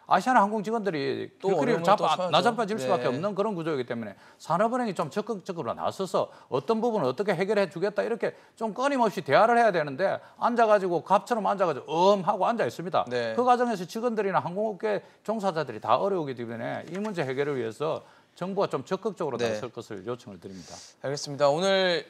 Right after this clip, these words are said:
Speaker 2: 이슈인직설, 어, 항공업계의 불안한 상황과 또 투자 사모펀드에서 밝혀진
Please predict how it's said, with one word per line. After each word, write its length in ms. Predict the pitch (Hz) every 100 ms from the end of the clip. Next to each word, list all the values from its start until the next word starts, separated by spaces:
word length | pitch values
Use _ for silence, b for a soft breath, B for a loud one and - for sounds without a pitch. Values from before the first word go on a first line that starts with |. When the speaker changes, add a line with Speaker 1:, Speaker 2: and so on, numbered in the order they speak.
| -
Speaker 2:
이슈인직설, 840 | 160 190 170 160 180 147 151 147 -
어, 340 | 120 120 120
항공업계의 1300 | 120 196 190 180 156 - _ 156 147 143 143 160 165 160
불안한 400 | 143 147 143 139
상황과 720 | 175 165 143 127 143 131 117
또 460 | 143 135 127 113 - _ -
투자 380 | - 180 139
사모펀드에서 760 | - 185 180 170 147 147 147 139
밝혀진 600 | 131 127 139 127 123 151